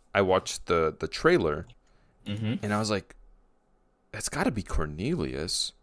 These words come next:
Speaker 1: And then I looked at the I M D B. No names. There's, they only have the actors. They don't have the names under the actors. They're keeping
Speaker 2: No.
Speaker 1: something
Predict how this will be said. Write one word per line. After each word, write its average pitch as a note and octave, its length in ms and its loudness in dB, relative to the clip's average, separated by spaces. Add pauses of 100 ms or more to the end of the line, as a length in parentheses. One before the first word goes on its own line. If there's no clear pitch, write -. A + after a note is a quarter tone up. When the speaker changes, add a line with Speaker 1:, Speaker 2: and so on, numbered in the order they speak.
(800)
Speaker 1:
And G2+ 120 0
then B2+ 160 10
I A#2+ 60 4
looked A2+ 280 0
at A#2+ 180 0
the F#2 200 0
I F2 100 0
M F2 140 -4
D D#2 160 -6
B. C#2+ 420 -4 (420)
No F#2+ 240 4
names. G#2+ 520 -2 (180)
There's, F#2+ 280 0
they F#2+ 220 2
only G#2 200 2
have F#2+ 160 0
the - 120 -2
actors. - 480 -4 (120)
They G2 80 2
don't G2+ 120 2
have G2 120 0
the F2+ 80 -2
names F#2+ 280 0
under D2 160 -6
the C#2 120 -8
actors. - 320 -12
They're G2 120 -8
keeping B2 340 -2
Speaker 2:
No. F#2 60 4
Speaker 1:
something B2+ 460 2